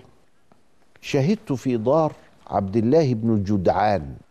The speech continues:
عبد الله بن جدعان ده رجل كان من المشركين، كان في مكة، وكان النبي صلى الله عليه وسلم يحب أخلاقه.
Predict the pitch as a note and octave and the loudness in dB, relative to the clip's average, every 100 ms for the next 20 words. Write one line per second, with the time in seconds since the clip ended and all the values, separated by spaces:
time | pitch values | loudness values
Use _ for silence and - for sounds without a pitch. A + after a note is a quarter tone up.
0 | _ _ _ _ _ _ F#2 F#2+ A2 B2+ | _ _ _ _ _ _ -4 -2 0 0
1 | G2+ G2 E2+ E2 D#2+ G2+ G#2+ E2+ F#2 F#2+ | 0 -2 -4 -6 -2 -2 0 0 -2 -2
2 | F2+ A2 G2 F#2 F2+ F2+ F2+ F2+ F2+ - | -4 -2 -2 -2 -2 -4 -6 -6 -8 -4
3 | A2 G#2 A2 _ _ _ _ _ _ _ | -2 -2 -6 _ _ _ _ _ _ _
4 | A#2 A2 G#2 - F2+ F2 A2 _ A#2 G#2 | 0 2 0 -2 -4 -4 -4 _ -6 -6
5 | - _ _ _ _ - - - - - | -8 _ _ _ _ -20 -20 -20 -20 -20
6 | - - - - - - - - - - | -20 -20 -20 -20 -20 -20 -20 -20 -20 -20
7 | - - A#2+ C3 C3+ B2 - F3+ F3 C#3 | -20 -8 -2 2 2 0 0 0 2 2
8 | B2+ D3+ D3+ - A#2+ A2 A#2+ B2+ A#2 C3 | 2 2 2 0 -2 -2 -2 -2 0 -2
9 | A2+ - C3 A#2 G#2+ G2+ F#2+ - D3+ B2 | -2 -2 -2 0 -2 0 -2 0 -2 0
10 | A2 - - G#2 G2+ G2+ - D#2+ | -4 -4 -4 0 2 0 -2 -10